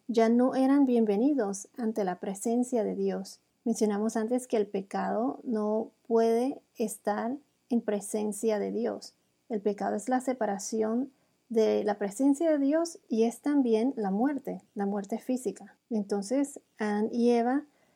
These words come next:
tenían la esperanza de que un día el paraíso fuera recuperado. Por eso es importante tener una relación con Dios. ¿Y cómo podemos hacer esa relación más fuerte?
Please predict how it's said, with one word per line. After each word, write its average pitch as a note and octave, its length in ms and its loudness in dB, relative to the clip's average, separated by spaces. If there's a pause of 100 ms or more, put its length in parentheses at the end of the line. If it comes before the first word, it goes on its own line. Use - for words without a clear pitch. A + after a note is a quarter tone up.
(140)
tenían B3 420 8
la E4 60 6
esperanza A#3 640 2
de G3 160 0
que G3 200 0
un B3 220 4
día C#4 400 4 (160)
el G#3+ 160 0
paraíso A3 760 0 (240)
fuera A3 360 4
recuperado. G3 680 -4 (340)
Por A3 140 0
eso C#4+ 400 0
es B3 180 -4
importante A3+ 880 0
tener A#3+ 540 2
una C4 220 4
relación C4 840 0 (160)
con G#3+ 220 -4
Dios. G3 500 -6 (100)
¿Y A#3+ 140 2
cómo C4+ 260 4
podemos A#3+ 460 2
hacer G3+ 540 -6
esa B3 260 -2
relación G#3 680 -2
más G#3+ 320 -4
fuerte? A3+ 580 -4